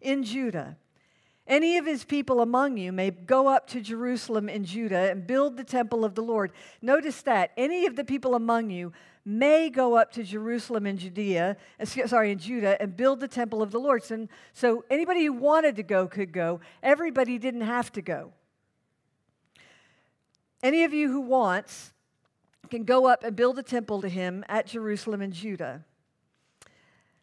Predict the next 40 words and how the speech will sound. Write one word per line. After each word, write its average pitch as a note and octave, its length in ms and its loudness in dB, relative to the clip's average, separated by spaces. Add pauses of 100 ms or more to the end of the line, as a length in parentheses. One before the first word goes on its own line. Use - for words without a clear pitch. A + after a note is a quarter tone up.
(320)
The G3 80 -6
God A#3+ 260 6
of B3+ 100 -2
Israel, B3 440 -2
the G#3+ 100 -6
God A3+ 240 4
who B3+ 120 -4
is B3 140 -4
in B3 140 -4
Jerusalem, G#3 720 -6
and G3 200 -4
may D#4+ 200 0
their D#4 220 0
God A3+ 560 2
be G#3+ 120 -6
with F#3 280 -6
them. D#3+ 360 -12 (720)
And A3 200 -4
any E4+ 260 2
locality C#4 720 2
where F#3 140 -4
survivors A3+ 680 0
may G#3 140 -6
now A#3 260 2
be A3 140 -6
living, G3+ 640 -6 (240)
the G#3+ 80 -6
people D#4 360 -4
are B3 180 6
to A#3+ 60 0
provide A3+ 540 2
them G3+ 160 -6
with F#3+ 120 -6
silver B3 460 -4
and G3+ 140 -6
gold, G3+ 320 0
with F3+ 180 -8
goods B3+ 280 -4
and A3 160 -4
livestock, F#3+ 720 -2